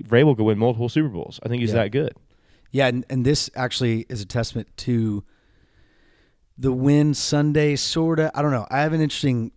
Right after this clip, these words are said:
Speaker 2: point with this stat, but I saw Jim Wyatt tweeted this. With their two-point victory on Sunday, the Titans earned their league best sixteenth win in games decided by three points or less since Mike Vrabel was hired in twenty eighteen.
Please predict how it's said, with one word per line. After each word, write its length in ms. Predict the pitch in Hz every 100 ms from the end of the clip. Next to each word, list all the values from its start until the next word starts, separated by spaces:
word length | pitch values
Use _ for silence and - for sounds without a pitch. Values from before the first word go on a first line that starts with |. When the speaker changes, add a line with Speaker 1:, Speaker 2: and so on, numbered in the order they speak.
| _ _ _
Speaker 2:
point 220 | - 139 123
with 100 | 110
this 120 | 110
stat, 320 | - 123 98
but 80 | 120
I 60 | 120
saw 420 | - 135 123 117 - - 113
Jim 240 | - 131 131
Wyatt 320 | 117 117 -
tweeted 300 | - 110 104
this. 200 | 101 - - _ _ _
With 140 | 131 123
their 100 | 120
two-point 360 | - 147 147 117
victory 280 | 127 135 123
on 160 | 110
Sunday, 460 | 101 - 127 127 131
the 100 | 110
Titans 480 | - 131 131 120 127
earned 280 | 127 117 107
their 160 | 110
league 280 | 104 123 113
best 360 | 117 110 - - _ _ -
sixteenth 640 | - - 156 - 151 143
win 260 | 113 120 120
in 120 | 113
games 340 | 101 113 110 98
decided 460 | - - 123 123
by 100 | 123
three 260 | 110 120 117
points 300 | - 120 -
or 60 |
less 400 | 110 107 104 - - _ _ _
since 340 | - 120 -
Mike 220 | 120 117
Vrabel 240 | 113 113 110
was 140 | 104
hired 200 | 110 104
in 80 | 98
twenty 220 | - 107 101
eighteen. 360 | 101 104 -